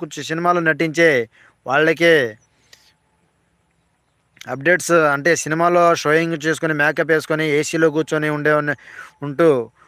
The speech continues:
వాళ్ళకే లైక్‌లు కాకుండా మనం అందరికీ కడుపు నిండా అన్నం పెట్టే రైతు అండి దేశానికి అన్నుముక్క అంటారు. అలాంటి రైతు మరి రాత్రి పగలు కూడా కష్టపడుతున్నప్పుడు అలాంటి రైతును కూడా మనం సపోర్ట్ చేయాల్సిన అవసరం అయితే చాలా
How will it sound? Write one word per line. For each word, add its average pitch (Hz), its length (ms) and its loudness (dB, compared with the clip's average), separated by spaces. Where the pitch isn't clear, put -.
వాళ్ళకే 170 380 2
లైక్‌లు 160 360 0
కాకుండా 156 360 0
మనం 147 360 -2
అందరికీ 175 460 0
కడుపు 147 260 -2
నిండా 170 240 0
అన్నం 160 240 -4
పెట్టే 160 220 0
రైతు 151 260 0
అండి 151 140 0
దేశానికి 151 380 -2
అన్నుముక్క 147 360 -8
అంటారు. 139 360 0
అలాంటి 160 280 0
రైతు 180 240 2
మరి 180 160 2
రాత్రి 151 260 0
పగలు 165 240 2
కూడా 156 180 4
కష్టపడుతున్నప్పుడు 156 720 -2
అలాంటి 139 340 -2
రైతును 151 380 0
కూడా 160 200 2
మనం 151 160 -2
సపోర్ట్ 143 340 -2
చేయాల్సిన 151 380 0
అవసరం 147 280 -4
అయితే 147 200 2
చాలా 135 160 -2